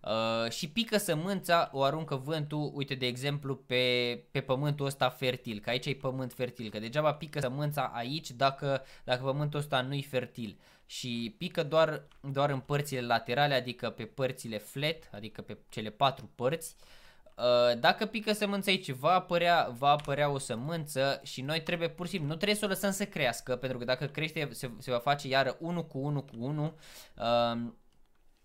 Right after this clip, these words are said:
și trebuie să o... Să o tăiem când e încă sămânță și să o punem în seed analyzer.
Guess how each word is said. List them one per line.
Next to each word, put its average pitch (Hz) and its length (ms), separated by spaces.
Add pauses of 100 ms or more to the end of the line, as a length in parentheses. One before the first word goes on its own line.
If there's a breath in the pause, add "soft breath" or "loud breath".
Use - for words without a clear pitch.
(200)
și - 500
trebuie 156 640
să - 240
o... 120 760 (1200 loud breath)
Să - 160
o 135 40
tăiem 147 420
când 170 280
e 156 180
încă 147 260
sămânță 147 600
și 147 160
să - 100
o - 20
punem 165 320
în 127 140
seed 147 300 (100)
analyzer. 107 640